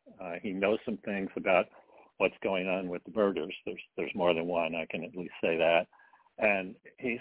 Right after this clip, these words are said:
concerned about, can he share it? How would he share it? What will the repercussions be? At that point, he's not so much thinking about, "Oh, it could impact my career." He's thinking about, "Will, will this cause more harm than good if I, if I go in a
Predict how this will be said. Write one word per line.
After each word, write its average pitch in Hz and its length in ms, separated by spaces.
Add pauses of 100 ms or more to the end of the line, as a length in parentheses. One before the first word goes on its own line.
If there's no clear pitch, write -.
concerned 135 460
about, 104 360 (1120)
can 107 200
he 107 100 (100)
share 113 220
it? 120 80 (100)
How 92 180
would 104 120
he 107 100 (100)
share 104 200
it? 104 200
What 101 180
will 98 120
the 104 100
repercussions 101 680 (140)
be? 98 320
At - 100
that 143 200
point, 104 240
he's 104 140
not 110 220
so 110 60
much 101 160 (120)
thinking 104 320
about, 92 280
"Oh, 98 180
it 92 100
could 104 140
impact 98 360
my 90 80 (100)
career." 87 360 (640)
He's 113 140 (100)
thinking 98 280
about, 87 380
"Will, 92 240
will 92 180
this 95 120 (100)
cause 95 220
more 90 180
harm 92 280
than 82 120
good 90 240
if 76 160
I, 80 120 (140)
if 101 140
I 82 80
go 82 240
in 82 140
a 85 160